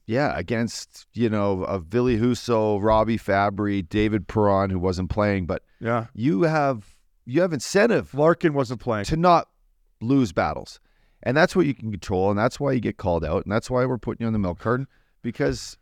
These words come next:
Speaker 1: your
Speaker 2: Kyro's
Speaker 1: coach
Speaker 2: a
Speaker 1: is
Speaker 2: big
Speaker 1: fired. Next thing, you know, yeah, you got no trade clauses, you no moves and all this stuff, which is protecting you, but you gotta be a guy making all this money. You can't walk around the city and, you know,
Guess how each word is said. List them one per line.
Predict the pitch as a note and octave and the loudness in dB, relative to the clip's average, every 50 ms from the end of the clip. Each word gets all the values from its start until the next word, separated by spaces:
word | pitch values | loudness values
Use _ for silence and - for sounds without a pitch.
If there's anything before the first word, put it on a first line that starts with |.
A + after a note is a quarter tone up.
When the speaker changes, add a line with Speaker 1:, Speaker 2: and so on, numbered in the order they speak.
| _ - | _ -6
Speaker 1:
your | A#2+ B2+ | 0 2
Speaker 2:
Kyro's | C#3 E3 F#3 F3+ D3 E3+ | 4 4 6 4 4 4
Speaker 1:
coach | D#3+ C3+ | 2 0
Speaker 2:
a | C3+ | -2
Speaker 1:
is | D3+ D3+ | 0 0
Speaker 2:
big | D#3 | 2
Speaker 1:
fired. | E3+ D3+ D3+ D#3+ E3+ F3 D#3 _ _ _ _ - | 4 4 4 4 2 0 -2 _ _ _ _ -4
Next | C3 D#3 F#3 F#3+ - - | 0 2 2 0 0 -2
thing, | A3+ A3+ A3 G3+ F#3+ - | 0 0 0 0 -2 -2
you | - G3 G3+ | 0 0 0
know, | G3+ G3+ G3 F#3+ | 0 0 -2 0
yeah, | F3+ F3+ E3+ E3+ | 2 2 2 4
you | E3 E3 D#3 C#3 | 2 0 0 0
got | C3+ C#3+ C3+ A#2 | 0 0 0 0
no | C3 B2+ A#2+ | 0 -2 -2
trade | - - A#2+ A2+ A2+ G2+ | -2 -2 -2 -2 -2 -2
clauses, | - A2+ G#2+ G2+ A2 G2 G2+ G#2+ F#2+ F#2+ | -2 0 2 2 2 2 0 -4 -6 -6
you | G2+ F#2+ G2+ | -6 -4 -2
no | G#2 G#2+ G#2 G#2 | 0 0 0 0
moves | G#2 G#2 G#2 G#2 G#2 G#2 G2+ F#2+ E2+ F2 G2+ | 0 0 2 2 4 4 2 0 -2 -2 -2
and | F#2 | -2
all | F#2+ F#2 F2+ | -2 -2 -2
this | F#2 F#2 - | -2 -4 -4
stuff, | - - F#2+ F#2 F#2 - | -2 -2 0 0 0 -2
which | F#2 - - | -6 -8 -8
is | - | -12
protecting | - - F#2 - - F2 G#2 - - G2 F#2+ | -8 -8 -6 -2 -2 -2 -2 -2 -4 -4 -2
you, | G2 F2+ | -2 0
but | F#2 F2+ - _ _ _ _ _ _ _ _ _ _ _ - | -2 -4 -6 _ _ _ _ _ _ _ _ _ _ _ -6
you | C#3 D3 E3 | 0 0 2
gotta | D#3 F#3+ G3+ A#3 G3+ E3+ | 4 4 4 4 4 2
be | C3+ C#3+ C3+ | 2 2 0
a | A#2 | 0
guy | F#2+ B2 C3+ D3 D#3 D3 | 2 4 4 4 4 4
making | B2 B2 A#2+ A2+ B2+ A#2 | 2 2 0 0 0 0
all | A2 A2+ G#2+ | 0 0 0
this | G#2 - - | 0 -2 -2
money. | C3 D#3+ E3 C#3+ | -2 -2 0 -2
You | C#3 C#3+ | -2 -4
can't | - - F#3 D3+ A2 | -2 -2 -2 0 0
walk | B2+ B2 A2+ - A#2 | 0 0 0 -2 -2
around | A2+ G#2+ G2+ G2 F#2 E2+ - _ _ - | -2 -2 -2 -2 -6 -8 -10 _ _ -8
the | G2 F#2 | -8 -6
city | - - A2+ C3 D3+ D3 A#2 G2 | -4 0 0 2 2 2 2 2
and, | F2 E2+ D#2 - _ _ - | 0 -2 -6 -10 _ _ -6
you | F#2 G#2 F2 | -4 -2 -2
know, | E2+ D2+ A#1+ C#2+ E2+ | -2 -4 -6 -10 -12